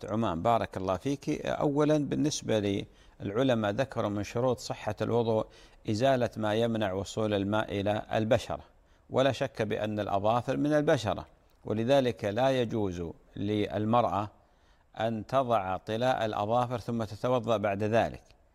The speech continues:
بمعنى أن لو توضأت وعليها طلاء الأظافر لم يصح وضوءها لإخ-،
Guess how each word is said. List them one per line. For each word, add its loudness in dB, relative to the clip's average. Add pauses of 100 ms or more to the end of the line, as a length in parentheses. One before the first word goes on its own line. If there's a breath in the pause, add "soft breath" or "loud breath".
(300)
بمعنى 0
أن -6
لو 2
توضأت 0
وعليها 0
طلاء 2
الأظافر 0
لم -2
يصح -2
وضوءها -2
لإخ-، -6